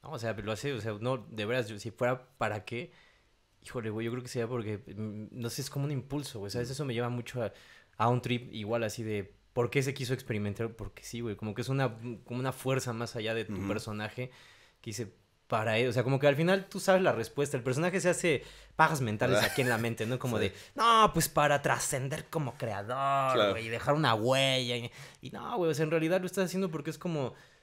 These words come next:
Speaker 1: o sea, es, es, es algo muy, muy,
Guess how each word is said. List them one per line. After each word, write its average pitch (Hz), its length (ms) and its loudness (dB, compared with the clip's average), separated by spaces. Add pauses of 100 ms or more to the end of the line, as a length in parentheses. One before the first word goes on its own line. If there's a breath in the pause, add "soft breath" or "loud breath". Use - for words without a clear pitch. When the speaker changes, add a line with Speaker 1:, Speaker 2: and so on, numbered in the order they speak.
(260 loud breath)
Speaker 1:
o 123 60 -4
sea, 135 140 2
es, 139 240 0
es, - 360 -4
es 135 140 -4
algo 185 260 4
muy, 151 240 0
muy, 147 680 -2